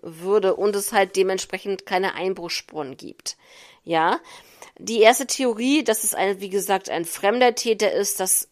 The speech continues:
ist hier eigentlich ausgeschlossen, auch aufgrund, was ich eben sagte. Die zweite Theorie, dass es ein bekannter Täter war, ähm,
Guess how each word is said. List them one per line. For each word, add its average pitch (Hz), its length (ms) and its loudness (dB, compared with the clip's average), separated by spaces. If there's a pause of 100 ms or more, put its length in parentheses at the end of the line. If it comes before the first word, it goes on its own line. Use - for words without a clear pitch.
ist - 220 0
hier 202 140 0
eigentlich 175 440 -6
ausgeschlossen, 165 960 -2
auch - 260 -2
aufgrund, - 640 -6
was 170 160 -6
ich - 160 -18
eben 156 260 -12
sagte. - 640 -12 (640)
Die 214 80 -8
zweite 262 440 4
Theorie, 254 540 0
dass 214 200 2
es - 160 2
ein 180 80 -14
bekannter 214 560 -2
Täter 226 500 0
war, 208 320 2 (460)
ähm, 180 640 2